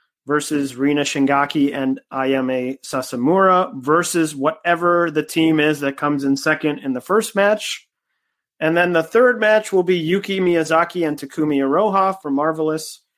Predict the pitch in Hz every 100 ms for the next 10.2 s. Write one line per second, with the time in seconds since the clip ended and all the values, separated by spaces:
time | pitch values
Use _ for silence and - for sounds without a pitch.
0 | _ _ _ _ _ 127 123 147 156 156
1 | 143 135 135 - _ _ - 139 156 165
2 | 277 269 170 131 - - 139 135 131 127
3 | 127 - - 139 135 131 127 131 143 147
4 | 135 120 127 123 123 123 120 120 117 113
5 | - 170 180 180 175 175 _ _ _ -
6 | 147 190 185 190 175 165 165 180 190 190
7 | 180 170 170 180 175 175 170 165 165 170
8 | 175 175 - 240 208 160 123 120 - -
9 | - - _ _ _ _ _ _ 135 135
10 | 135 135